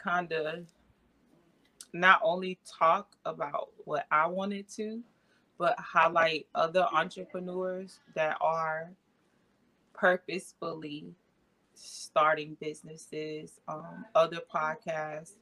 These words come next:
for them to not only share some of their experiences, but any tips or,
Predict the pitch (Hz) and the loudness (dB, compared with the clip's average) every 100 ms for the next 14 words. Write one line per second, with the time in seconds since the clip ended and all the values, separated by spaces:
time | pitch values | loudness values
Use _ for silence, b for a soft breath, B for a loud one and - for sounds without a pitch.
0 | - _ _ - _ _ 175 170 170 170 | -20 _ _ -20 _ _ 0 0 0 0
1 | 170 175 - - 180 165 165 165 185 _ | 0 -4 -12 -6 -6 -6 -16 -16 -20 _
2 | _ _ _ _ _ _ _ - 170 165 | _ _ _ _ _ _ _ -10 4 10
3 | 170 160 165 175 175 175 175 - - 180 | 10 10 6 4 -4 -4 -8 -10 -2 0
4 | 180 170 165 170 - 175 165 160 175 185 | 2 2 2 -4 -2 -2 0 -6 0 0
5 | - 165 - 175 170 165 - 165 160 165 | -2 -10 -10 -8 -8 -12 -14 -12 -12 -4
6 | 156 - 175 180 - - 208 175 - - | -4 -4 -6 -8 -12 -2 0 0 -6 -14
7 | 165 165 156 156 156 | -8 -4 -4 -4 -10